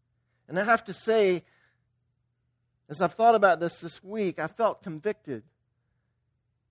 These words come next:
When I first became a believer, my relationship with Jesus was so rich and intimate, and I was in love with him. If someone even used God's name in vain, I would be quick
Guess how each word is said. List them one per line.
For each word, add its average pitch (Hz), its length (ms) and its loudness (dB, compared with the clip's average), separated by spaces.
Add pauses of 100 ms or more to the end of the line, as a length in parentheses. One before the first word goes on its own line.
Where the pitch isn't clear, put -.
(1040)
When 185 120 -2
I 170 80 2
first 226 340 4
became 208 380 -2
a 180 60 6
believer, 170 800 0 (240)
my 190 120 4
relationship 202 640 4
with 185 120 -2
Jesus 202 380 -8
was 160 100 -12
so 170 100 -4
rich 214 460 4
and 160 180 -12
intimate, 226 420 -4
and 175 100 -4
I 165 80 4
was 165 140 0
in 170 140 -2
love 214 380 8
with 202 160 -2
him. 208 440 0 (500)
If 160 100 -8
someone 240 720 2 (240)
even 196 300 -2
used 269 480 -4
God's 165 320 4
name 156 300 -4
in 139 140 -10
vain, 123 380 -6 (1000)
I 160 100 0
would 185 140 0
be 156 100 -10
quick - 540 0